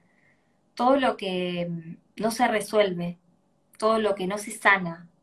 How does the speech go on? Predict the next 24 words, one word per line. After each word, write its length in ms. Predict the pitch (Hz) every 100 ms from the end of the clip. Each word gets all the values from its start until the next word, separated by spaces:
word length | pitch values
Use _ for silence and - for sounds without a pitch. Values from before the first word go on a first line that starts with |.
| _
se 160 | 208
sigue 220 | 196 240 247
transmitiendo 520 | 214 202 185 202 196
de 100 | 196
generación 420 | 190 175 190 208
en 80 | 214
generación 560 | 190 175 165 - 175 - -
y 80 | 180
se 100 | 208
multiplica 760 | 208 208 208 208 196 - - _ _ _ _ _ _
para 260 | 190 190
que 120 | 208 214
eso 180 | -
se 160 | 247 214
libere 480 | 185 175 180 170 _ _ _ _ -
del 180 | 208
inconsciente 600 | 202 196 202 208 262 262
colectivo 440 | 262 196 180 214 220
familiar 520 | 208 185 190 262 320 -
y 100 | -
de 100 | 190
la 120 | 185 180
rejilla 440 | 180 339 - 202
planetaria, 600 | 175 170 165 160 160 -